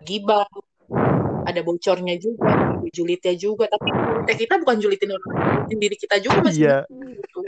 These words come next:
Speaker 2: Itulah, itulah kon-,
Speaker 1: <laughs>
Speaker 2: kita konyolnya gitu ya. Ngejulitin diri masing-masing, bukan orang. <laughs>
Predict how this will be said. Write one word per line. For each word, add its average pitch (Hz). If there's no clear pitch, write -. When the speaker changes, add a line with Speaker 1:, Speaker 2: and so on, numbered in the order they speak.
Speaker 2:
Itulah, 127
itulah 277
kon-, 339
Speaker 1:
<laughs> 415
Speaker 2:
kita 151
konyolnya 139
gitu 147
ya. 127
Ngejulitin 139
diri 139
masing-masing, 165
bukan 143
orang. 165
<laughs> -